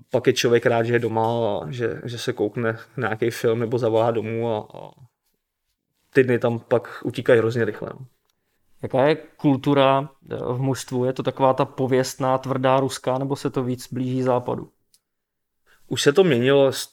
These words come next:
Speaker 1: ty kluci asi, co tam byli dřív, tak, eh, ta-, tak řeknou, eh, asi něco jiného, ale já si myslím, že se to hodně změnilo. Eh, i když, jestli záleží hodně, jaký je trenér, jestli je, jestli je mladší ročník asi nebo starší, protože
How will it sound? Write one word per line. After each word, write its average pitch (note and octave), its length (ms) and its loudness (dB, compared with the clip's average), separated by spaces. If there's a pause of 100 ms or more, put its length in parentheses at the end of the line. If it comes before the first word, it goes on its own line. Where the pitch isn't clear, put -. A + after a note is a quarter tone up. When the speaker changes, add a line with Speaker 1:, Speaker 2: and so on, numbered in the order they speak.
(220)
Speaker 1:
ty - 100 0
kluci - 300 0
asi, A#2+ 200 0
co B2+ 120 -2
tam B2 180 0
byli C3 180 4
dřív, B2 300 -2
tak, B2+ 220 0
eh, A#2+ 260 4
ta-, B2 180 0 (340)
tak B2 140 0
řeknou, B2 540 0
eh, A2+ 200 4
asi A2 200 -4
něco A#2+ 200 -2
jiného, A#2 240 0
ale A#2+ 100 4
já A2+ 40 2
si C3 120 -4
myslím, B2+ 220 -4
že B2 100 -2
se B2 80 -4
to B2+ 100 0
hodně B2 220 2
změnilo. A2+ 460 -2 (640)
Eh, A2+ 280 2
i A2+ 40 -2
když, - 540 -2 (160)
jestli A#2 800 0 (580)
záleží B2+ 400 4
hodně, B2 240 2
jaký A2+ 200 4
je C3 80 6
trenér, A2+ 480 0 (180)
jestli - 340 -2
je, A2+ 300 4 (260)
jestli A#2+ 240 -2
je A#2+ 40 2
mladší A#2+ 320 -2
ročník A#2 300 -4
asi A2+ 180 -4
nebo A#2 160 -4
starší, A#2+ 440 -4
protože A#2 380 0